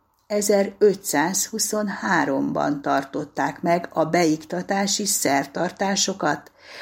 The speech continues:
Angelo de Ferrara O F M kusztos idején. Ezt követően a ferencesek ezerötszázötvenkettőig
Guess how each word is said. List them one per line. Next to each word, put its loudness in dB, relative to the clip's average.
Angelo 2
de 4
Ferrara 0
O 2
F -12
M 0
kusztos -2
idején. -4
Ezt -2
követően 2
a -16
ferencesek -4
ezerötszázötvenkettőig 0